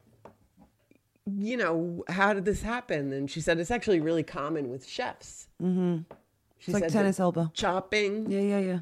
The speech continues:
Speaker 1: stirring,
Speaker 2: Yeah.
Speaker 1: and taking stuff out of the oven
Speaker 2: Yeah.
Speaker 1: will, over time,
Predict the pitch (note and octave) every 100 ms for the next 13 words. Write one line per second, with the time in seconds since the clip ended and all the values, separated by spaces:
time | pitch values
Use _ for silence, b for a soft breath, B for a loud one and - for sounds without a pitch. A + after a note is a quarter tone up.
0 | - - - - F#3+ G3 G3 F#3+ G#3 G#3
1 | - G3+ G3+ G3 _ - E3 D#3+ G3 F3+
2 | F3+ - F#3 F3+ F3 E3 E3 C#3+ F3 D#3
3 | A#2+ B2 D#3 _ F3+ F#3+ E3 - _ -
4 | F3 E3 - F3+ E3+ E3+ - G#3 F3+ G#2
5 | A#2+ D3